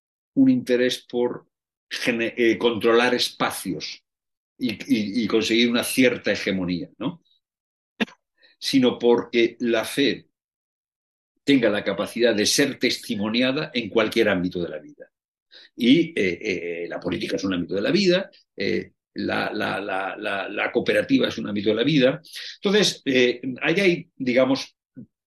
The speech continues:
dos momentos yo creo que fundamentales, ¿no?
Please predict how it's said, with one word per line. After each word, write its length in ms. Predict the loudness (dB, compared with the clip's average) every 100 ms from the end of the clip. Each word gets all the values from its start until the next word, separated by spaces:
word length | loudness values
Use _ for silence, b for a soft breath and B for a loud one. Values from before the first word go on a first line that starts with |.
| _ _ _ -8
dos 300 | 2 2 2
momentos 500 | 0 2 0 0 -2
yo 80 | -2
creo 180 | -2 -4
que 100 | -4
fundamentales, 840 | -6 -6 -4 -4 -2 -4 -6 -8
¿no? 200 | -8 -10